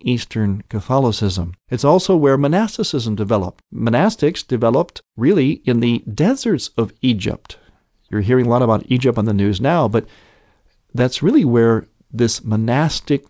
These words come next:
phenomenon first developed, in the deserts of Egypt around the Nile. But in particular, you're hearing the, the city of Alexandria, which I think is very fascinating.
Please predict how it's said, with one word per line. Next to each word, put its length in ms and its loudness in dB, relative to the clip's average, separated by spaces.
phenomenon 720 -2
first 320 -4
developed, 520 -2
in 100 -4
the 100 -2
deserts 560 0
of 180 -4
Egypt 400 -2
around 220 0
the 60 0
Nile. 440 0
But 140 2
in 60 -2
particular, 460 -2
you're 200 0
hearing 320 0
the, 240 -2
the 80 -8
city 400 0
of 240 -2
Alexandria, 840 0
which 220 -6
I 140 -2
think 240 -6
is 140 -6
very 320 -4
fascinating. 720 -2